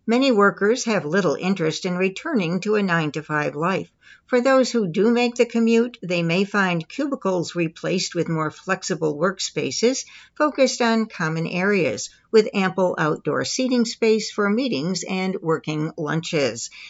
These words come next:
And some now empty offices will likely be converted into apartments and condos, making downtowns more vibrant.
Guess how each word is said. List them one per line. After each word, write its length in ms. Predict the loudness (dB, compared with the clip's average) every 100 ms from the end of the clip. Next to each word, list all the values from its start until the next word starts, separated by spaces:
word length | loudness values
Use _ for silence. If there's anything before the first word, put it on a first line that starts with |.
| -2
And 180 | 0 0
some 380 | 0 0 -2 -4 0
now 260 | 0 0
empty 360 | 0 0 0 0
offices 640 | -2 -6 -6 -4 -2 -2
will 220 | -2 0
likely 420 | 0 0 0 -2 2
be 160 | 0
converted 600 | 0 -4 0 0 0 -2
into 400 | -4 -4 -2 0
apartments 640 | -2 0 0 0 -2 -2 -2
and 200 | -4 -2
condos, 600 | -2 0 0 -2 -2 -8 -14 -20 -6
making 380 | 2 2 2 0
downtowns 800 | 2 2 2 0 -2 0 -2 -2
more 220 | -2 0
vibrant. 500 | 0 0 0 -2 -4